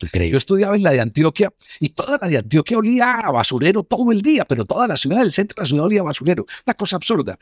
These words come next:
Speaker 2: Pero ahí se asentaron, durante esa época de basurero, durante dieciséis, diecisiete años de basurero, se asentaron quince mil personas. Cuando se hizo el relleno sanitario en la curva de Rodas, el barrio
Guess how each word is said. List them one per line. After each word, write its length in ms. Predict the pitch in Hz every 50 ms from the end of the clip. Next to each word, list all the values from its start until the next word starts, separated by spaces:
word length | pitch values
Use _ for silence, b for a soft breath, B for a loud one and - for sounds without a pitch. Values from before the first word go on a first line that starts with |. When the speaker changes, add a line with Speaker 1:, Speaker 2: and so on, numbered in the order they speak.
| B B B B
Speaker 2:
Pero 180 | - 202 226
ahí 140 | 226 233 220
se 100 | 165 208
asentaron, 640 | 220 - 202 185 160 - 151 143 160 185 170 151 - _
durante 320 | - 117 113 104 95 - 117
esa 120 | 147 170
época 280 | 160 - - - - 180
de 60 | 92
basurero, 440 | - 175 - 185 151 135 139 - 196
durante 320 | 92 139 120 101 - 113
dieciséis, 420 | 110 107 95 107 104 98 143 156
diecisiete 460 | 160 185 160 143 131 117 139 - - 175
años 260 | 170 180 180 156 - B B B B B
de 80 | - 190
basurero, 420 | 196 170 - 170 160 160 160 175
se 80 | 127 143
asentaron 460 | 127 107 110 107 110 120 117 127 120
quince 320 | - - 123 110 - - 101
mil 160 | 110 107 -
personas. 500 | - 127 - - 110 85 - - - B B B B B B
Cuando 220 | 131 120 113 117
se 100 | - 139
hizo 160 | 139 131 185
el 60 | 196
relleno 300 | 156 139 123 139 147 135
sanitario 400 | 135 143 131 117 - - 135 110
en 60 | 101 98
la 80 | 101 -
curva 240 | - 139 151 196
de 60 | 185 147
Rodas, 400 | 131 143 143 160 156 - - b b b b b b b b _
el 160 | - 123 120 107
barrio 640 | 107 123 120 123 123 131 135 135 135 131 127 -